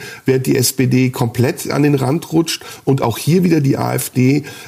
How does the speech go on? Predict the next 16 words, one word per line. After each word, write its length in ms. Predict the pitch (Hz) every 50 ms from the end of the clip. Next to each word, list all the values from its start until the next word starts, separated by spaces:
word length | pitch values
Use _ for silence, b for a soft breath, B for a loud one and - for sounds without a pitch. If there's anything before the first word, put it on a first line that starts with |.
| B B
ähm, 360 | - 127 123 127 131 131 127
wie 120 | 127 143 139
so 140 | 131 139
ein 200 | - 117 123 127
kleiner 320 | - - 135 135 143 147 139
Schimmer 320 | 139 - - 156 165 156
am 160 | 139 131 131
Horizont 560 | 113 127 139 139 139 139 - - 123 123 127 -
andeutet, 480 | 117 123 139 131 131 131 131 131 117
welche 280 | 117 113 123 - - 113
Macht 200 | 107 113 113 -
sie 120 | - 127
in 80 | 120 113
Zukunft 460 | - - 127 113 139 135 135 - -
haben 380 | 143 156 175 175 113 92 82
wird. 60 | 78